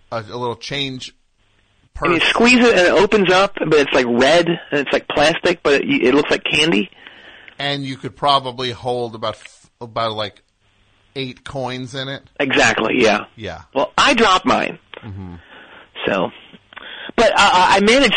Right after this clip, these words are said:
Speaker 2: several new, very exciting, very current bands.
Speaker 1: Okay. Like,
Speaker 2: Yeah.
Speaker 1: like who?
Speaker 2: Uh, the Derps,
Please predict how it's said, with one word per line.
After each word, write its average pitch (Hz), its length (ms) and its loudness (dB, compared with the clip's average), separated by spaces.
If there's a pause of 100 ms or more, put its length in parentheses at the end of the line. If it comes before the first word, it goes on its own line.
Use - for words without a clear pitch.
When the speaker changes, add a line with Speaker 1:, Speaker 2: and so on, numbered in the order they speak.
Speaker 2:
several 220 280 4
new, 208 380 4 (120)
very 202 320 6
exciting, 170 480 2
very 160 200 6
current 170 400 2
bands. 180 320 2 (280)
Speaker 1:
Okay. 123 560 -10
Like, 143 280 -6
Speaker 2:
Yeah. 147 160 2
Speaker 1:
like 120 80 -6
who? 117 460 -12 (540)
Speaker 2:
Uh, 180 260 4
the 156 120 4
Derps, 170 760 2